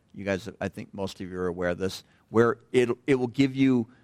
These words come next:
it will talk about something as an illustration of something else. Now, you gotta be careful with types because you can turn almost anything into a type and make it say whatever you want it to say.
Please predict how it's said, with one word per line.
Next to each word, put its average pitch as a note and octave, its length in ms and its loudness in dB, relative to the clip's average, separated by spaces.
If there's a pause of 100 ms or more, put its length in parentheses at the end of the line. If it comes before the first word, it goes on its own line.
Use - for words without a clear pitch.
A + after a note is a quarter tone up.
(560)
it B2+ 100 6
will A2 140 0
talk D#3 360 0
about B2+ 260 2
something B2+ 480 0
as A#2+ 260 2
an A#2 220 0
illustration B2 920 2
of G#2 140 0
something G#2+ 440 0
else. - 500 -2
Now, G#2+ 140 2
you G#2+ 140 0
gotta C#3 220 4
be B2+ 140 0
careful D3+ 420 0
with G#2 220 0
types G2+ 360 0
because A2 440 -2
you A#2+ 80 -4
can A2 180 -4
turn A#2 280 -2
almost A2 380 -2 (120)
anything C#3+ 460 0
into G#2 300 0
a G2 60 4
type G#2 420 -2 (220)
and A2 180 0
make A#2+ 200 4
it - 100 -2
say A#2 220 2
whatever A2 320 0
you G#2 100 -4
want G#2 240 0
it - 120 -10
to - 40 -18
say. - 380 -6